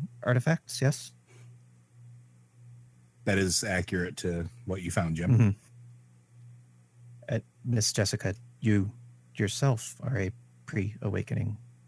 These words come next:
Speaker 1: artifact.
Speaker 2: Are, are you
Speaker 1: What?
Speaker 2: gonna fucking try to sell me to her?
Speaker 1: No. Can use you as way in. Start conversation.
Speaker 2: She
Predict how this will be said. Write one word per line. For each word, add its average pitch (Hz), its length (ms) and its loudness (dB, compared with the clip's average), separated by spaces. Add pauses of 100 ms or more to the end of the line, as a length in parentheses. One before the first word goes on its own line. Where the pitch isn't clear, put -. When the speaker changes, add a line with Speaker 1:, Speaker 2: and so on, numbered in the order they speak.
(180)
Speaker 1:
artifact. - 520 -8 (1200)
Speaker 2:
Are, 104 240 0
are 98 80 0
you - 60 6
Speaker 1:
What? 190 100 4
Speaker 2:
gonna 139 160 2
fucking 143 380 4
try 147 160 2
to 117 80 2
sell 110 300 6
me 180 120 8
to 262 120 4
her? 320 300 4 (640)
Speaker 1:
No. 135 280 4 (640)
Can 113 220 6
use 113 280 6
you 110 360 4
as 98 540 2 (320)
way 107 140 4
in. 95 360 2 (1700)
Start - 360 2
conversation. 95 720 0 (2250)
Speaker 2:
She 113 720 2